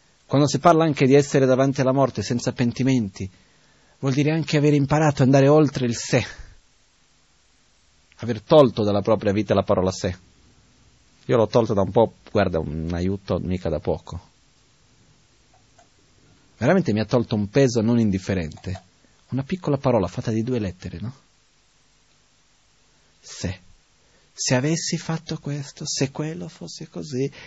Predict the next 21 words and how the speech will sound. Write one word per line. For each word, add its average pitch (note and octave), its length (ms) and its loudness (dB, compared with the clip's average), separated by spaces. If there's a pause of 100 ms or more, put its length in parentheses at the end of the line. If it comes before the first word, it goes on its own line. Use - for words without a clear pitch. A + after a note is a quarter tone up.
e C3 120 -4
se - 260 -4
quella D3+ 300 0
volta D#3+ 480 -4
fosse E3 340 -6
stato... C#3+ 640 -8
Ah, G#2+ 800 -10 (420)
è - 120 -10
una G#2 160 -4
cosa G#2+ 200 -4
che - 140 -8 (1400)
è G#2 120 -12
veramente G#2+ 440 -4
pesante, G#2 800 -2 (1500)
perché - 240 0
aumenta B2+ 340 6
anche B2+ 160 4
il A2 60 0
senso A2+ 260 0
di F2+ 80 0
colpa. A2 380 6